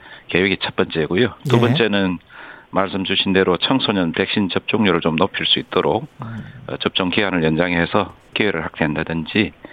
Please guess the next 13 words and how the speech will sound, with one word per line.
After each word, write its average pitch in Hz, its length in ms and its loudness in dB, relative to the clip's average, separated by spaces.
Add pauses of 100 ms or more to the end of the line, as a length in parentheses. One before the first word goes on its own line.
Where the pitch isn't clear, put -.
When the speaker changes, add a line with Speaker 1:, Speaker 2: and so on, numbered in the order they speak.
(360)
Speaker 1:
어, - 240 -4
편의성을 98 480 2
제고하는 85 440 -2
여러 78 160 4
가지 76 640 -2
대책들, 104 680 -2 (160)
그리고 85 440 2 (380)
학생 104 300 -2
학부모님들이 95 640 2
좀 80 240 0 (180)
걱정이 107 360 2
없으시도록 98 580 2
하는, 78 300 -2